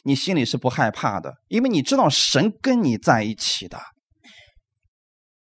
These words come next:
撒母耳记上二十章十四节说：“你要照耶和华的慈爱恩待我。”约拿单心里非常清楚，大卫有一天一定是要做王的，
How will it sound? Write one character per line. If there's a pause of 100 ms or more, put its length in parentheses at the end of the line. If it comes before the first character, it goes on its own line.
(340)
撒
母
耳
记
上
二
十
章
十
四
节
说 (340)
：“你
要
照
耶
和
华
的
慈
爱 (160)
恩
待
我。” (1300)
约
拿
单
心
里
非
常
清
楚， (360)
大
卫
有
一
天
一
定
是
要
做
王
的，